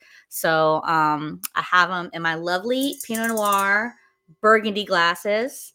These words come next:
and, um, they are fantastic. I am a big fan of Riedel,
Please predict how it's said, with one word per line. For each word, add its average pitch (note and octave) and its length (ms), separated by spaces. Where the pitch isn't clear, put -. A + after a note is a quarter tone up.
and, E3 580
um, D#3 420
they F3+ 240
are D#3+ 140
fantastic. D#3+ 720
I G3+ 180
am G3 120
a F#3+ 60
big G#3+ 300
fan F#3+ 420
of D#3+ 120
Riedel, G#3+ 720